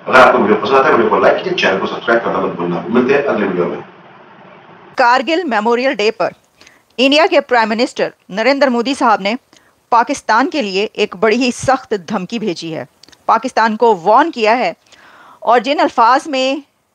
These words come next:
Speaker 2: पाकिस्तान को warning दी गई है इंडिया के प्राइम मिनिस्टर नरेंद्र मोदी साहब की तरफ से, वो मैं आपको उन्हीं की आवाज़ में सुनवाऊंगी और उन्हीं के आवाज़ में, उन्हीं के अल्फाज में बताऊंगी भी। और सिर्फ यही नहीं, जैसा मैंने कहा कि आप अपनी seat belts बांध लीजिए। ज़रा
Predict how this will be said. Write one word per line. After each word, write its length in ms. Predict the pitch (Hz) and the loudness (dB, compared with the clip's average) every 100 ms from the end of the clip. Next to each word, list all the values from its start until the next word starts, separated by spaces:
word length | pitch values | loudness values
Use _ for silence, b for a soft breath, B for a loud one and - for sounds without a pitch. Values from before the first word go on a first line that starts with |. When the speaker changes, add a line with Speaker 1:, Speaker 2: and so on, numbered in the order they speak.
| _ _ - | _ _ -2
Speaker 2:
पाकिस्तान 480 | - 226 277 220 233 | 0 0 0 0 2
को 120 | 247 | 0
warning 400 | 196 208 220 240 | 2 2 2 -2
दी 120 | 226 | -2
गई 200 | 240 220 | 0 0
है 200 | 175 147 _ - | -2 -10 _ -12
इंडिया 240 | 208 226 247 | -4 0 0
के 60 | |
प्राइम 240 | 254 220 208 | 2 0 0
मिनिस्टर 280 | 240 262 226 | 0 0 2
नरेंद्र 320 | 202 214 233 | 2 2 0
मोदी 240 | 208 226 | 0 -2
साहब 180 | 277 220 | -2 -2
की 80 | 220 | 0
तरफ 180 | 202 - | 0 0
से, 160 | 226 | 0
वो 160 | 214 240 | 4 4
मैं 120 | 269 | 4
आपको 320 | 269 262 269 | 4 2 0
उन्हीं 260 | 262 247 254 | 0 0 -2
की 120 | 262 | 2
आवाज़ 380 | 240 214 247 294 | 4 4 2 0
में 60 | |
सुनवाऊंगी 580 | 277 240 214 285 240 247 _ b b - | -6 -2 0 0 -2 -10 _ b b 2
और 140 | 262 | 2
उन्हीं 360 | - 269 302 247 | 2 0 0 0
के 160 | 277 | 0
आवाज़ 520 | - 208 214 254 302 | 2 2 4 4 2
में, 200 | 214 233 - _ 190 - _ _ | -4 -12 -14 _ -20 -20 _ _
उन्हीं 200 | 220 247 | -8 -6
के 80 | 233 | -4
अल्फाज 560 | - 226 - 247 302 254 | 2 2 2 2 2 0
में 180 | 180 247 196 | -10 -8 -2
बताऊंगी 480 | 247 226 196 165 | 0 0 -2 -8
भी। 140 | - - - B B | -18 -20 -20 B B
और 160 | 269 - | -4 0
सिर्फ 240 | 427 - | 2 2
यही 220 | 294 381 | 0 2
नहीं, 200 | 285 262 | 2 2
जैसा 240 | 233 - 254 | 0 0 0
मैंने 180 | 254 | 0
कहा 280 | 226 247 254 | 0 2 2
कि 100 | 254 | 2
आप 140 | 240 226 | 0 0
अपनी 260 | 233 262 | -4 -6
seat 340 | - - 247 214 | -6 -10 -6 0
belts 260 | 226 - | 0 0
बांध 220 | 180 202 | 0 2
लीजिए। 260 | 240 196 220 | 0 0 2
ज़रा 220 | 226 240 | 4 2